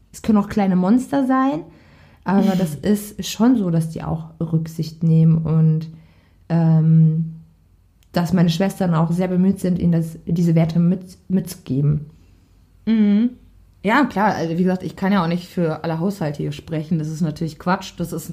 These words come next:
Speaker 2: alles immer eh nur meine eigene Wahrnehmung, was ich hier sage. Auch was du sagst, ist natürlich immer durch die eigene Wahrnehmung bestimmt. Und das können natürlich auch alle anderen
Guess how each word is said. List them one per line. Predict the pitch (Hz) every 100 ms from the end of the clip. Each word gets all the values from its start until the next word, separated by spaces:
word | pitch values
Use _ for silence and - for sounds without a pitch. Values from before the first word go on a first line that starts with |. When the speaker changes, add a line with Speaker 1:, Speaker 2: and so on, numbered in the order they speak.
| -
Speaker 2:
alles | 170 202 233
immer | - 226 240 -
eh | 220
nur | 262
meine | 240 202 220
eigene | - 202 214 180
Wahrnehmung, | 156 160 214 233 226
was | 214 220
ich | 220
hier | - 202
sage. | 190 196 220 214
Auch | 170 170
was | 156 -
du | 160
sagst, | 175 196 190 185
ist | 190
natürlich | 180 190 185
immer | 190 185 190
durch | 185 185
die | 185
eigene | 160 165 180 165
Wahrnehmung | 156 175 185 185
bestimmt. | 165 - - 170 240 - - - - - -
Und | 180 180
das | 175 - _
können | - 185
natürlich | 196 196 202 190 180
auch |
alle | - 170 -
anderen | 175 180 185